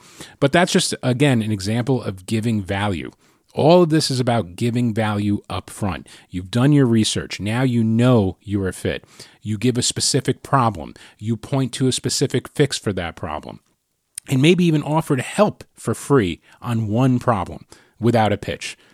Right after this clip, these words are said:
Just say, "Hey, listen, you know, I, I love doing this stuff. I wanna help you out. Feel free, if you want me to look into this, I'll do it for completely free. I'll fix that one thing. Uh, and, and, you know, just remember me in the future if you ever need anything."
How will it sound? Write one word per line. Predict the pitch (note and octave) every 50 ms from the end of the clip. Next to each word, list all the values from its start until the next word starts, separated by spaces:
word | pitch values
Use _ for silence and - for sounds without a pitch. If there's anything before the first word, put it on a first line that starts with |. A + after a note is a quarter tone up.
| _ -
Just | - D3+ -
say, | - C#3+ C3+
"Hey, | B2 C3+ C3+ C3
listen, | B2+ C3 A#2+ - G#2+ F#2
you | G2+ G#2+
know, | G#2 G2
I, | F2+ G#2+ G#2
I | F#2+ G2+ A#2
love | A2+ B2+ C3 A#2+
doing | A2+ A#2+ A#2 A2+
this | A2 A2 -
stuff. | - - G#2+ G#2 - -
I | G#2
wanna | G#2 G#2 G#2+ A2
help | A2 A2+ G#2+ -
you | G#2+ G2+
out. | G#2+ G#2 F#2+ F#2+ - - - - - - _ _ _
Feel | - - - C#3 C3+ C3
free, | - - C#3 B2 A#2+ A#2 F#2+
if | G2 -
you | G#2+ G#2
want | A2+ A#2 A2+
me | A#2
to | A#2 A2+
look | A2 B2 A#2+ -
into | E3+ E3+ E3 -
this, | B2+ B2+ A#2+ -
I'll | - - G#2+
do | G#2+ A2+ A2+
it | A2 -
for | - G#2
completely | - G2 - - C3 B2 A#2+ A2+
free. | - - A2+ A2 G#2+ G#2 G#2
I'll | - F#2+ F#2+
fix | - - B2+ - -
that | - A2 G#2+ G2+
one | G#2 A2 G#2 G#2 G2
thing. | - G#2+ G2+ G2 G2 F#2+ F#2+ - - - - - -
Uh, | F2+ G2 F#2 F2+ F#2 -
and, | - G2 F#2 F#2 F2+ F#2
and, | F#2 F#2 F2+ F#2 F2+
you | F2+ G#2+ F#2+
know, | F#2 E2+
just | - - - A2+ - -
remember | A2+ A2 G#2+ G#2+ G2+ G#2
me | G2+ G2+ G2
in | F#2+
the | F#2
future | F#2 - G2+ F#2 - - F#2+
if | F2+ -
you | F#2
ever | E2+ D#2+ E2
need | F2 E2 D2+
anything." | D2+ C#2+ C#2 D2+ D2+ B1+